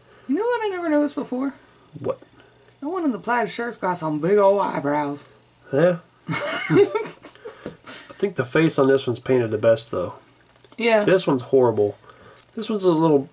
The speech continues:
Speaker 2: better, but a little less detailed, I guess. But this one is good.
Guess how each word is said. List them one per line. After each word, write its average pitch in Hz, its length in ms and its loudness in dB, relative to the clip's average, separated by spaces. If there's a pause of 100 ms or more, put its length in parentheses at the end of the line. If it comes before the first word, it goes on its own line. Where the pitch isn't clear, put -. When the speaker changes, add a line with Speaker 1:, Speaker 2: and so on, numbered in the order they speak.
(240)
Speaker 2:
better, 151 260 4
but 135 260 -2
a 139 60 -2
little 135 460 6 (340)
less 131 420 2 (360)
detailed, 143 520 2
I 143 60 6
guess. 143 420 0 (360)
But 131 80 -4
this 196 200 0
one 151 160 4
is 123 280 0 (200)
good. 104 320 -2